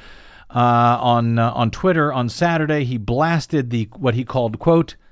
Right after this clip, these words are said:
"the rigged election" <laughs> in the northern Los Angeles County District. Sound familiar? Trump tweeted falsely, quote,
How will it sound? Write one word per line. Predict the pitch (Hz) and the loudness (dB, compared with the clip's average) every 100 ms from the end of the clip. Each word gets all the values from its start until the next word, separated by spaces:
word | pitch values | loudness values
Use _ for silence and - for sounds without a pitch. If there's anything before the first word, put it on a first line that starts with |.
| _ | _
"the | 113 110 | -6 -6
rigged | 101 131 226 240 220 170 - - | -2 4 4 4 0 -4 -6 0
election" | 190 190 214 - - 160 101 73 - - _ _ _ | 2 4 2 0 0 2 0 -4 -14 -16 _ _ _
<laughs> | _ _ _ _ | _ _ _ _
in | 131 151 151 151 151 123 | -6 -2 0 0 -2 -2
the | 139 135 135 | -2 -2 -2
northern | 131 131 131 127 127 123 | -2 0 0 0 0 2
Los | 113 113 135 | 2 0 -2
Angeles | 117 107 110 101 | -2 -2 -4 -4
County | - 98 90 | -6 -6 -6
District. | 87 76 - - | -8 -12 -14 -18
Sound | - 113 110 | -10 -8 -6
familiar? | 107 110 127 160 - _ - - - - | 0 2 2 0 -6 _ -20 -20 -20 -2
Trump | 147 135 - | 0 0 0
tweeted | 156 151 135 123 117 - | 4 6 6 2 -2 -12
falsely, | - 156 143 - 117 151 - - - - | 2 4 4 2 0 0 -2 -14 -20 -8
quote, | - 165 185 | 2 6 4